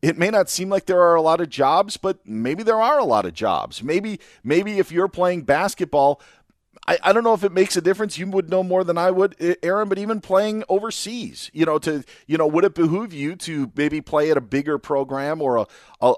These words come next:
a larger program than a smaller program if you just wanted to play professionally? Maybe that all takes care of itself, but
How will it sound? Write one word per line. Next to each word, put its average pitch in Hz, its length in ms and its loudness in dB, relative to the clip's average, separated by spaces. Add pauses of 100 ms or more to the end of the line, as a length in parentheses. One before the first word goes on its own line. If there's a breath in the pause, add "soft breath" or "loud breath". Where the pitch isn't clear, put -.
a 127 60 4
larger 135 400 2
program 143 420 -2
than 127 100 -4
a 117 40 -4
smaller 147 400 -2
program 131 440 -4
if 151 160 -10
you 147 40 -14
just 143 220 -14
wanted 131 300 -2
to 151 80 -2
play 143 240 -2
professionally? 143 680 -8
Maybe 123 260 -8
that 170 120 4
all 175 120 2
takes 180 260 -8
care 170 200 -4
of 175 100 -4
itself, 208 440 -2
but 110 220 -4